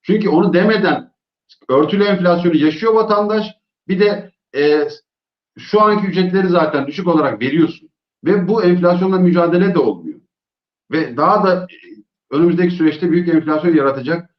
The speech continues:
yanlışlar, yanlışlar silsilesi halinde devam ediyor. Bari şeffaflaş. Yani bu gerçekten çözer, çözmeye başlar olayı. En azından bir, belli bir süre. Tabii ki üstüne yapısal adımlar atman gerekiyor senin.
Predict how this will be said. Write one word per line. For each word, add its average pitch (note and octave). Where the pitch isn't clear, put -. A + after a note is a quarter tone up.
yanlışlar, E3+
yanlışlar D#3+
silsilesi D#3
halinde D3
devam C#3+
ediyor. -
Bari F3+
şeffaflaş. F3
Yani A2+
bu F3
gerçekten F3+
çözer, F2+
çözmeye G#2+
başlar F2+
olayı. -
En C#3
azından C3+
bir, A2
belli A2
bir F#2
süre. F2
Tabii F#3
ki E3+
üstüne D#3+
yapısal D3
adımlar D3
atman E3+
gerekiyor F#2+
senin. -